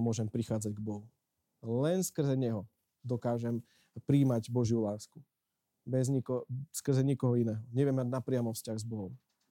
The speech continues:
Vždy musím utekať k Ježišovi. Potrebujem utekať k Ježišovi. Potrebujem byť pri ňom blízko, byť jeho priateľom.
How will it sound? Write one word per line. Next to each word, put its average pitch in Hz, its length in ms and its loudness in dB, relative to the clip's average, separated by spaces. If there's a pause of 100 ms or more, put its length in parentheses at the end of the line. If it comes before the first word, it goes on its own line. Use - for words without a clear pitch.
(120)
Vždy 117 240 2
musím 123 560 -2 (240)
utekať 117 400 -2
k 110 160 -2
Ježišovi. 110 400 -6 (480)
Potrebujem 131 480 2
utekať 117 200 0
k 117 120 2
Ježišovi. 113 320 -2
Potrebujem 151 400 2
byť - 80 -8
pri 135 80 -6
ňom 135 80 2
blízko, 135 320 0
byť 135 160 2
jeho 131 240 2
priateľom. 123 560 -2